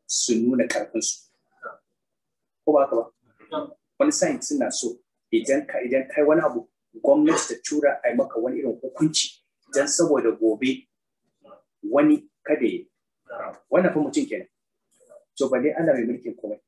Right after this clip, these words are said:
Dole sai, sai, sai ya yi wannan. Yana cikin kammala. Idan gwamnati ba za ta iya hukunta ba, sai a ce, "Ai,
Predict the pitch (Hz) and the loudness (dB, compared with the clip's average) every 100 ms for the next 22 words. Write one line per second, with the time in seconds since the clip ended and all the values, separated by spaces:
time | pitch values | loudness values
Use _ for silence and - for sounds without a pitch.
0 | _ _ - 143 127 - _ _ _ _ | _ _ -14 -12 -12 -18 _ _ _ _
1 | _ _ _ _ _ _ _ - 180 180 | _ _ _ _ _ _ _ 2 4 4
2 | - 131 131 127 - 127 117 - 135 127 | 2 0 -2 -4 -6 -4 -4 -4 -4 -2
3 | 127 127 117 _ _ _ _ _ _ _ | 0 -2 -4 _ _ _ _ _ _ _
4 | _ - 160 - 156 - 107 110 - _ | _ 0 0 0 -4 -2 -6 -6 -8 _
5 | _ _ - 127 170 190 202 214 226 170 | _ _ -6 2 2 4 2 2 2 2
6 | 156 170 160 156 156 151 156 156 - | 0 0 2 2 2 0 2 0 2